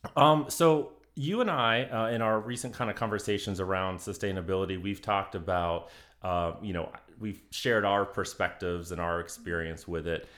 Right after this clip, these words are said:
And I was really aws-, excited to see what Brookhaven is doing under your leadership, but also kind of what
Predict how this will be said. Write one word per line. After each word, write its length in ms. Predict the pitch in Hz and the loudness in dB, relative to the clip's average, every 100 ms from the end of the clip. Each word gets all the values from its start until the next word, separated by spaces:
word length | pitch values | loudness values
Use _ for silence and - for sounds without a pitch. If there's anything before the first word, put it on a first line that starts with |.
| - - | -20 -12
And 240 | 92 90 | -6 -2
I 60 | 90 | 0
was 200 | 92 87 | 0 -2
really 320 | 120 127 - - _ _ - | -4 -4 -6 -16 _ _ 0
aws-, 320 | 117 127 - | 2 2 -2
excited 600 | 104 - 151 214 127 90 | -10 -4 -2 0 0 -2
to 100 | 104 | -4
see 520 | 95 - 98 95 92 - | -6 -6 -8 -8 -10 -10
what 360 | 92 95 98 92 | -2 0 0 0
Brookhaven 760 | 98 98 101 92 90 87 82 - | -2 -2 -2 -2 -2 -4 -6 -8
is 160 | 87 | -10
doing 340 | 80 104 139 95 | -2 0 0 -2
under 160 | 82 | -4
your 180 | 82 80 | -4 -6
leadership, 560 | 85 80 80 - 82 - | -6 -8 -8 -6 -6 -4
but 100 | 80 | -4
also 520 | 85 87 90 80 80 | -2 -4 -4 -6 -6
kind 160 | - 85 | -8 -8
of 80 | 82 | -4
what 340 | 85 - - | -6 -6 -14